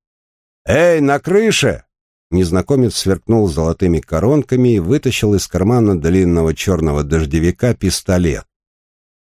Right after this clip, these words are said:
Он держал оружие с привычной непринужденностью профессионала,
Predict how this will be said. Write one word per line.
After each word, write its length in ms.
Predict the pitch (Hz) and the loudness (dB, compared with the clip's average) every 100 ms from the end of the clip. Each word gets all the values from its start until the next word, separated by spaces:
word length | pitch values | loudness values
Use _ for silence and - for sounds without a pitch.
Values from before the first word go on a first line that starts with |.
| _ | _
Он 240 | - 156 123 | 0 2 2
держал 500 | 117 107 107 104 98 | 2 0 0 2 0
оружие 540 | 107 147 120 131 117 | 0 0 2 2 0
с 80 | - | -2
привычной 680 | - 107 110 135 - 120 113 | -2 0 0 -2 -2 0 2
непринужденностью 1120 | 107 85 85 85 80 73 101 98 87 - 90 | 2 0 0 0 0 -2 0 0 0 -2 -4
профессионала, 1120 | - 85 - 82 - 95 98 117 101 71 - | -2 -4 -2 -4 -2 0 2 2 0 -4 -14